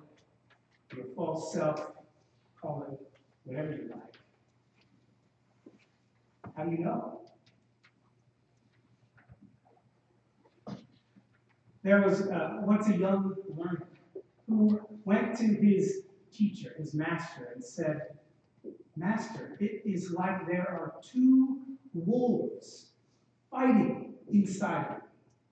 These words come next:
One of them is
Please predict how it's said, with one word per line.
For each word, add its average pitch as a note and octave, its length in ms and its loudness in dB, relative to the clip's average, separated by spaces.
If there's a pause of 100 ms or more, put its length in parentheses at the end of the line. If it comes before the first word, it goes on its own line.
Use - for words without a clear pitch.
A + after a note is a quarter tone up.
(1200)
One A3 280 4
of - 160 6
them D3 260 -2
is - 300 -8